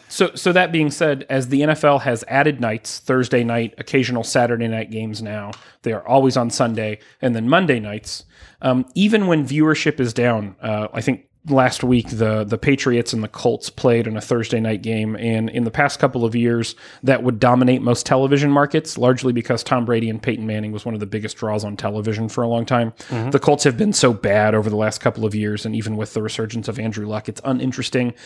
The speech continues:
Speaker 1: And the Patriots have been so dominant that that game was down, I think, like, thirteen percent in viewership in most major markets, and yet it was still the most watched thing on television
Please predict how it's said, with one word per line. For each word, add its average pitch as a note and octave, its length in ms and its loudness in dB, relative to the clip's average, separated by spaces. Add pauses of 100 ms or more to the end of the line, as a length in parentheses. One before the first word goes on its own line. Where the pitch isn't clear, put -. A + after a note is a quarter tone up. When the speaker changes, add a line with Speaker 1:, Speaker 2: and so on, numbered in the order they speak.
(260)
Speaker 1:
And C3+ 100 6
the C3+ 60 2
Patriots D#3 400 2
have B2+ 80 4
been B2 160 0
so A#2 160 2
dominant A2+ 500 -4 (360)
that B2 120 2
that B2+ 220 2
game B2+ 240 2
was A#2+ 160 -2
down, A2+ 260 0
I G#2+ 60 -6
think, A2 240 -6
like, G#2 160 -4
thirteen C3+ 560 2
percent A2+ 440 -2
in A2+ 160 -2
viewership G#2+ 640 -2
in A2 200 -2
most G#2+ 240 -2
major A#2 260 0
markets, A#2 440 -4
and A#2+ 200 0
yet B2 200 6
it A#2+ 120 -2
was A#2+ 120 -4
still A2+ 520 2 (280)
the A#2 180 4
most A2 440 0
watched G#2+ 360 -4
thing G#2+ 320 -4
on G#2+ 220 -6
television A#2+ 680 -2